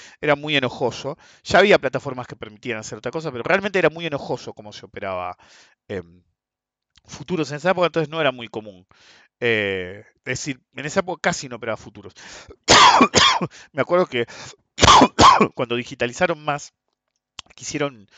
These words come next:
darle mucha bola al, a lo que se llama single stock futures. Entonces, uno está acostumbrado a operar futuros de commodities, monedas, eh, pseudomonedas, como las criptomonedas, energía, que yo, commodities en general.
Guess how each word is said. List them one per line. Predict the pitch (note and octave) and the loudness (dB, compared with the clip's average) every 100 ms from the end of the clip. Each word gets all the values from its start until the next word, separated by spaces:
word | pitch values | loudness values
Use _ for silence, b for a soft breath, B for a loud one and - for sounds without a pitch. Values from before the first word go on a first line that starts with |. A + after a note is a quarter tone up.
| b b - | b b -4
darle | A#2+ B2+ | -2 -2
mucha | B2+ C3+ C#3 | -6 -8 -2
bola | A#2+ C3+ C3+ A#2+ | 0 2 4 2
al, | A2+ A2+ G#2 | 2 -2 -2
a | G#2+ | -4
lo | G#2+ | -6
que | A2 | -8
se | - | -10
llama | C3 A#2 A2+ | -6 -4 -6
single | - D3 B2 | -10 -12 -14
stock | - C3+ - | -8 -10 -8
futures. | D3+ B2 A2 G2 - B B B | -12 -12 -12 -16 -20 B B B
Entonces, | A2+ A#2 A2 - | -10 -10 -10 -14
uno | C#3 | -12
está | - B2 | -4 -4
acostumbrado | B2+ B2+ B2 | -4 -4 -4
a | |
operar | A#2+ A#2+ A#2 | -2 -4 -4
futuros | - - B2 A#2 | -12 -12 -6 -4
de | A2+ A2 _ _ _ _ _ _ _ _ - _ | -2 -4 _ _ _ _ _ _ _ _ -18 _
commodities, | - A#2 A2+ A2 G#2+ - G#2 G2+ - | -10 -8 -4 -6 -6 -12 -14 -14 -16
monedas, | G#2+ G#2+ G#2 G#2 G2 F#2+ F#2+ - b b b - | -12 -10 -8 -6 -6 -8 -12 -20 b b b -18
eh, | G2+ | -16
pseudomonedas, | - B2 A2+ G#2+ G2+ A2 G2+ G2 - | -10 -6 -4 -6 -6 -6 -4 -6 -10
como | F#2+ F#2+ | -18 -20
las | - | -20
criptomonedas, | G2+ G2+ A2 G#2+ G2+ G2+ G#2+ G#2+ - | -20 -20 -16 -14 -12 -12 -12 -14 -16
energía, | A2 G2+ - G2+ F#2+ A#2 | -18 -20 -20 -16 -14 -12
que | F#3+ | -10
yo, | C4+ | -12
commodities | - F4+ F4 A3+ E3 | -10 -6 -6 -6 -8
en | B2 | -8
general. | C3 A2 D#2+ - | -10 -12 -16 -18